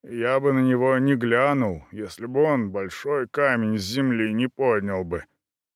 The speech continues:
Я тогда подумал, к чему он этот камень тащит, а камень-то тяжёлый был».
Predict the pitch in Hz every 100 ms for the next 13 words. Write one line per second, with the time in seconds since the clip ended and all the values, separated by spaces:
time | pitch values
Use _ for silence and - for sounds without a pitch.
0 | - 262 214 202 214 208 196 180 214 175
1 | 127 90 71 - - 107 95 92 123 170
2 | 160 156 156 156 139 143 123 156 160 147
3 | 135 120 - 131 120 - 98 - _ _
4 | _ _ - - 135 131 104 80 90 -
5 | 107 117 113 110 151 185 156 110 80